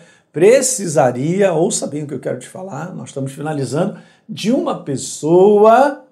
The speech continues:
que creia. Crença, verdadeira fé. Crença, verdadeira fé. Super importante. Então, bem-aventurada, abençoada é a que creu,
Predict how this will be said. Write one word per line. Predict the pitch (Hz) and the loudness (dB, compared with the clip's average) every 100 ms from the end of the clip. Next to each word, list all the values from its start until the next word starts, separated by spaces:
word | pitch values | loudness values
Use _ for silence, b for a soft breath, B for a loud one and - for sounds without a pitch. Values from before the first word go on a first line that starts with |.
| _ _ _ | _ _ _
que | - | -20
creia. | 120 _ 135 123 117 107 - _ _ _ _ _ _ _ _ _ | -20 _ -8 -8 -8 -14 -20 _ _ _ _ _ _ _ _ _
Crença, | - 160 147 143 - - | -4 -2 -2 -4 -8 -10
verdadeira | 180 139 139 131 107 156 196 214 208 175 | -4 -2 0 -2 0 4 6 6 4 0
fé. | - 131 117 - _ _ _ _ _ | -4 -12 -12 -14 _ _ _ _ _
Crença, | - 160 156 - - - b b b | -6 -4 -4 -6 -10 -14 b b b
verdadeira | 101 123 147 139 131 - 131 147 175 190 170 | -10 -2 0 2 0 -2 0 4 6 6 4
fé. | 147 - 117 - _ _ _ | 0 -4 -12 -12 _ _ _
Super | - - 170 214 | -14 -6 -4 -2
importante. | 208 233 240 - 139 135 - | -4 -4 -6 -8 -10 -12 -14
Então, | - 220 | -4 -2
bem-aventurada, | 202 220 262 226 247 247 202 190 226 202 170 _ _ _ - | 0 0 0 -2 -4 -2 -2 -2 -6 -12 -18 _ _ _ -18
abençoada | 294 262 214 - 180 170 175 | -8 -4 -2 0 2 2 -2
é | |
a | 220 | -6
que | - | -8
creu, | 311 202 185 190 | -6 0 0 0